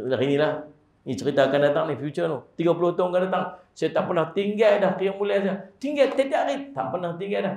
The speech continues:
Macam mana buat? Tiap-tiap malam, sebelum balik tidur, saya akan semayang dulu witir. Inilah dilakukan oleh Sayyidina Abu Hurairah radhiyallahu an. Sayyidina Abu Bakar radhiyallahu an tidak akan tidur melainkan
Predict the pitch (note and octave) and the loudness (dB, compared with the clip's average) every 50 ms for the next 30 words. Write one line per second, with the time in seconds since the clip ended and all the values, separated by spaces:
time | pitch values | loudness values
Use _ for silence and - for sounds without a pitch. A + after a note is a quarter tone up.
0 | - - F#3+ F#3+ G3 A#3+ B3+ C4+ C4 B3+ A#3+ B3+ C4 A3 - - - - C3+ C3 | -4 -4 -4 0 0 0 0 0 -2 -4 -2 0 0 0 0 -2 -6 -6 -6 -6
1 | C3 - C3 A2+ - B2+ C3 C3+ D3 D#3+ - - - - - _ _ _ - - | -2 -2 -2 -2 -2 -4 -4 0 0 0 0 -2 -6 -10 -16 _ _ _ -8 -6
2 | B2 A#2 A2+ C3 D3 F3 F3 D#3 C#3 C3 C3 C3+ D3+ E3+ F#3+ A3 C4 C4 - - | -4 -2 -2 0 2 2 0 0 -2 -4 0 0 2 2 2 0 -2 -2 -4 -4
3 | - G3+ G#3 A3+ C4+ - F#3+ - - - _ _ _ - C3 A#2+ - - A#2 A#2+ | -4 0 6 6 6 6 4 -4 -12 -18 _ _ _ -6 -4 -4 -2 -4 -6 -6
4 | - B2 B2 C3+ C#3 B2+ A#2 A#2 A#2 A#2 A2+ A2 A#2 A2 - G#2+ G2+ - - G2 | -6 -6 -4 -2 -2 -2 -4 -4 -6 -8 -8 -8 -10 -12 -10 -10 -10 -10 -10 -14
5 | - - _ _ _ _ _ _ _ _ _ _ _ _ _ _ _ _ _ _ | -16 -18 _ _ _ _ _ _ _ _ _ _ _ _ _ _ _ _ _ _
6 | _ _ _ _ _ _ _ _ _ _ - C3 C#3+ D3+ C#3+ C#3 B2 - A#2+ B2 | _ _ _ _ _ _ _ _ _ _ -4 -2 0 0 0 -2 -2 -2 -4 -2
7 | B2 B2 A#2+ B2 C3+ B2 B2 A#2 A#2 - A#2+ B2+ B2 - - - A2+ A#2 A#2 A#2 | -2 -2 -2 -2 -2 -2 -2 -4 -4 -2 -2 -4 -4 -4 -6 -6 -6 -6 -6 -8
8 | A2 G#2+ A#2+ A2+ G#2+ B2 C3+ C#3 C3+ A2+ G#2+ A#2 A#2+ A#2+ B2 A#2+ A#2 A#2+ A#2+ A#2 | -8 -8 -8 -8 -2 0 2 2 2 0 0 -2 -2 -2 -2 -2 0 0 0 -2
9 | A2 A2+ A2+ B2+ F3 F#3+ F#3+ - - - _ - - B2+ A#2+ A2+ F2+ B2+ C3+ D#3+ | -2 -4 -6 -4 -4 -4 -6 -8 -12 -16 _ -8 -8 -6 -4 -4 -4 0 0 0
10 | D#3+ D#3+ F#3+ F3 D#3+ D#3+ D#3 D#3+ D#3+ D#3+ D#3 D#3 D3 D3 C#3+ D3+ D3 D3 - - | 2 4 2 2 2 2 0 2 0 2 2 2 0 0 -2 -4 -6 -8 -12 -10
11 | - C#3+ C3 C3+ - - - - B2+ B2+ B2 - F3 F#3+ F#3 G3 E3+ C3 - - | -6 -2 0 0 0 0 -2 -4 -6 -8 -6 -4 -4 0 2 2 0 0 -4 -12
12 | - - B2 B2+ B2+ A#2+ A2+ A2 A#2+ A#2 A#2+ - | -12 -8 -4 -2 -2 -2 -2 -4 -4 -6 -6 -10